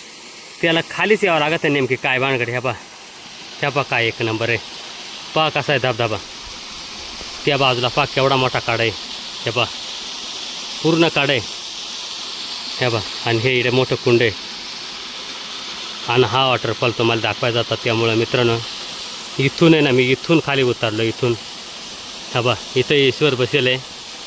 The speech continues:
इथून खाली उतरलो आणि इथं तुम्हाला हा वॉटरफॉल दाखवायसाठी मी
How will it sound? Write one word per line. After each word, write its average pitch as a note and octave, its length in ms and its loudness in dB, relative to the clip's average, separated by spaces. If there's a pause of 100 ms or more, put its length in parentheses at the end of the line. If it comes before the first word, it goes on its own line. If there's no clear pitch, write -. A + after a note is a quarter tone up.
इथून D#3 260 4
खाली C#3+ 200 2
उतरलो C3 480 4 (680)
आणि B2+ 180 6 (340)
इथं D3+ 260 2
तुम्हाला C#3+ 260 4 (920)
हा C3 140 2 (120)
वॉटरफॉल B2+ 440 0
दाखवायसाठी B2 560 0
मी A2+ 120 2